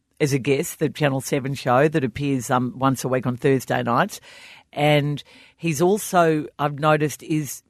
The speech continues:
there's a wonderful event that's held in August every year. It's called the Bob Rose Lecture or Oration.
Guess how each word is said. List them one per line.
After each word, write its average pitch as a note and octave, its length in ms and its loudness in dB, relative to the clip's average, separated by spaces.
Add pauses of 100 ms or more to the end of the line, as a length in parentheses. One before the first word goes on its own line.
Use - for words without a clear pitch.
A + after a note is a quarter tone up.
there's D3+ 220 0
a E3+ 60 0
wonderful E3+ 540 2
event C#3 300 0
that's B2+ 180 -4
held C#3+ 200 4
in C3+ 100 4
August C3+ 340 2
every B2+ 240 2
year. B2 380 0
It's - 140 -10
called D#3 160 -2
the C3 80 0
Bob B2 280 2
Rose B2+ 460 0 (260)
Lecture D3+ 460 2 (320)
or C#3+ 260 4
Oration. D3 640 0